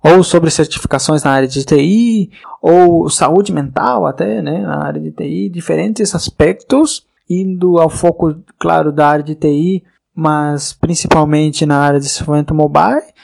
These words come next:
e também aborda discussões sobre diferentes tecnologias, e alguns episódios atrás ele falou sobre Flutter versus Kotlin, né?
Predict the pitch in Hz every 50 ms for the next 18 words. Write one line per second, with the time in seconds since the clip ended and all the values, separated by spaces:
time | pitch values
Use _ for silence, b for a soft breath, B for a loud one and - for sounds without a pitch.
0 | b b b - 165 - 165 160 175 190 185 165 151 160 165 180 180 175 170 170
1 | 165 165 160 160 160 160 156 - - 160 160 175 - - 156 156 - 170 170 165
2 | - 156 156 156 156 - _ _ _ - 151 - 156 156 170 170 - - - 175
3 | 170 170 165 165 151 135 139 175 214 277 302 247 - - - _ _ _ _ _
4 | _ 170 165 160 156 185 208 208 - 202 - 180 175 170 170 165 165 165 156 -
5 | - 160 160 156 160 160 156 - - 160 156 160 160 160 156 151 - 170 156 156
6 | 151 143 127 - - - - - 277 - - 156 147 139 170 170 160 - - 143
7 | - - - - - - - - - - 143 143 139 139 139 147 185 240 269